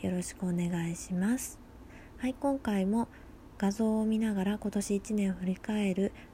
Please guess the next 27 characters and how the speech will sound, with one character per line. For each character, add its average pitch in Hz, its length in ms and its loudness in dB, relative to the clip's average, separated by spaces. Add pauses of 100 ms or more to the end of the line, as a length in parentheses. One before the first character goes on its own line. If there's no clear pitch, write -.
(140)
今 185 200 2
日 170 60 0
は 165 100 2
十 190 240 0
月 240 240 0
編 233 260 2
を 220 60 -2
お 220 80 0
送 214 180 -2
り 202 120 2
し - 80 -6
た 208 120 0
い 190 80 2
と 185 140 0
思 165 240 0
い 170 80 0
ま 220 180 2
す。 - 140 -12 (320)
そ - 120 0
れ 202 120 6
で 262 100 4
は、 277 180 4 (220)
今 190 220 4
何 175 280 2
目？ 190 240 2 (320)
ス - 60 -18
タ - 140 0